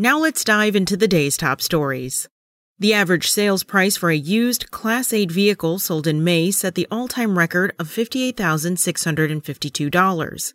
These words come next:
That jumped ahead of April's average price of fifty-seven thousand three hundred and seventy-one dollars, the previous record, amid the trend of strong demand for trucks once again outpacing the available supply,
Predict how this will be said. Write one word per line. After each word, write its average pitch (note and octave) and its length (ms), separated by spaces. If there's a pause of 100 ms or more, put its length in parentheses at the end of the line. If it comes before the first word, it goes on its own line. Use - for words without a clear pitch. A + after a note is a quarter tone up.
That F3+ 220
jumped F3 260
ahead E3+ 380
of G3 100
April's D3+ 420
average D#3+ 440
price F3+ 340
of D#3+ 100
fifty-seven E3 600
thousand D#3 420
three F#3 220
hundred E3+ 320
and E3 120
seventy-one F3+ 580
dollars, C#3+ 640
the D#3+ 100
previous D3+ 440
record, E3 460
amid G3+ 260
the F3+ 80
trend A#3 360
of - 80
strong E3 360
demand D#3+ 360
for E3 100
trucks - 380
once G3+ 240
again D#3 360
outpacing E3+ 640
the F#3+ 140
available C3+ 420
supply, D#3 640